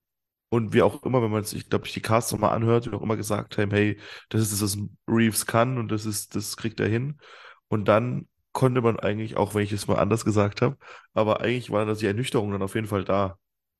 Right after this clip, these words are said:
Es war jetzt nicht so, dass man sich, dass es, also dass man sich so geärgert hat, weil es irgendwie kacke ist, weil irgendwelche Sachen nicht gefehlt oder gefehlt haben, aber es war jetzt auch nicht so, dass ich gedacht hab, Mann, irgendwie, ich komme hier raus und bin erstmal so, und das hat man, glaub ich, auch, als wir im Kino waren. Wir waren nicht so hundert Prozent begeistert davon. Wir waren halt erstmal so,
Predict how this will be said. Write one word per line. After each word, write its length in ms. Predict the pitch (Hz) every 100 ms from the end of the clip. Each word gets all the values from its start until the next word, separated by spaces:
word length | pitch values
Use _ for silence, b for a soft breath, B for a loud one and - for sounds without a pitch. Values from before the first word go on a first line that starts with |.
| _ _ -
Es 160 | 98 104
war 80 | 123
jetzt 100 | 131
nicht 100 | 110
so, 80 |
dass 100 | 110
man 120 | 107 101
sich, 120 | 98
dass 240 | 101 98
es, 260 | 92 - -
also 160 | 90
dass 80 | 90
man 80 | 95
sich 120 | 90
so 120 | 90
geärgert 460 | - - 92 104 117
hat, 160 | 110 98
weil 100 | 92
es 80 |
irgendwie 200 | - 92
kacke 280 | - 92 104
ist, 160 | 113 113
weil 120 | 101
irgendwelche 360 | 95 95 101 95 B B B B _ _ _ -
Sachen 600 | - 104 120 120 - -
nicht 420 | 90 113 113 -
gefehlt 440 | 117 110 123 110 -
oder 140 | 101
gefehlt 320 | 104 123 113
haben, 140 | 120 107
aber 120 | 101
es 100 | 107
war 80 | 110
jetzt 100 | 80
auch 100 | 117
nicht 120 | 117
so, 60 |
dass 140 | 107 101
ich 60 |
gedacht 320 | - 107 - 107
hab, 160 | -
Mann, 320 | 101 104 101 104 B B B B
irgendwie, 460 | 110 107 104 98 -
ich 180 | 101
komme 220 | - 117 113
hier 60 |
raus 180 | 95 104
und 100 | 110
bin 120 | 101
erstmal 380 | 87 101 107 101
so, 440 | 98 95 98 95 - b b _ _ _ _ -
und 100 | 110
das 100 | 117
hat 120 | -
man, 80 | 104
glaub 140 | 107
ich, 60 | 107
auch, 40 |
als 140 | 107
wir 80 | 110
im 60 | 92
Kino 320 | - 127 113
waren. 240 | 95 95 95
Wir 100 | 95
waren 140 | 101
nicht 160 | 110 -
so 220 | 123 110
hundert 260 | 120 117 -
Prozent 320 | 110 113 104
begeistert 440 | 107 107 117 98
davon. 260 | 98 95 92
Wir 100 | 92
waren 180 | 92 95
halt 140 | 95
erstmal 300 | - - 104
so, 260 | 101 104 92